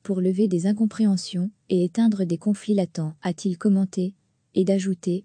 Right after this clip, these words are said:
Lors de l'élaboration de la loi sur le service garanti, j'ai souhaité qu'une attention toute particulière soit accordée à l'équilibre entre le droit du personnel à faire grève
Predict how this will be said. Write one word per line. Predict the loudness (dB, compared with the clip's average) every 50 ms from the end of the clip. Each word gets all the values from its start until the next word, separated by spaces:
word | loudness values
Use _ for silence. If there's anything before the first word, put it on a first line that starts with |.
| _ -4
Lors | 0 2 2 2 2 2
de | 2 2
l'élaboration | 2 2 2 2 2 2 2 0 0 -2 0 0 2
de | 2 2 2
la | 0 0
loi | 0 0 0 0
sur | -2 -2 -4 -4
le | -4 -4
service | -4 -4 -4 -2 -2 -2 -2 -2 -2
garanti, | 0 0 0 2 0 -2 -2 -4 -6 -6 -6 -6 -6 _ _ -8
j'ai | -4 -2 -2
souhaité | -2 -2 -2 -2 -2 0 0 -2
qu'une | 2 2 0
attention | 0 0 0 -2 -2 -2 0 -2 -2
toute | -2 -4 -6 -4
particulière | -4 -4 -4 -4 -8 -6 -4 -4 -2 -2 -2 -2 -2 -4 -6 -8 -12 _ _ -18
soit | -10 -4 -2 -2 0 0
accordée | -2 -2 0 -2 0 2 2 2 2
à | 2
l'équilibre | 0 -2 -4 -2 -2 0 2 2 2 2 0
entre | 0 -2 0 -2 -2
le | -2 -2
droit | -4 -2 -2 0 0
du | -2 -2
personnel | -2 -4 -4 -2 0 2 2 4 4 2 0
à |
faire | -2 -2 -4 -4 -4 -4
grève | -6 -6 -4 -4 -2 -2 -2 -4 -6